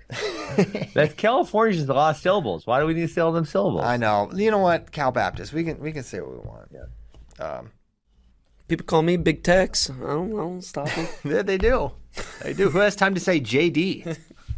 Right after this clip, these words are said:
Speaker 3: Exactly.
Speaker 1: All right. Uh, do we wanna go to some questions here?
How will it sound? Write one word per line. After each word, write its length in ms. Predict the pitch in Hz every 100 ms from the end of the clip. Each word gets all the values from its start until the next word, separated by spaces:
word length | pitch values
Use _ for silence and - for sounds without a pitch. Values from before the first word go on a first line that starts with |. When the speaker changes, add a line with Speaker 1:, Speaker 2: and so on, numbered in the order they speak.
| - - - - _ -
Speaker 3:
Exactly. 500 | - 135 - 117 - - - - - - - - - - -
Speaker 1:
All 140 | 117
right. 300 | 110 87 - - -
Uh, 240 | 113 107 104
do 120 | 123
we 60 | 170
wanna 180 | 254
go 100 | 262
to 80 | 233
some 160 | 214 190
questions 480 | - 170 - 220 196
here? 240 | 226 240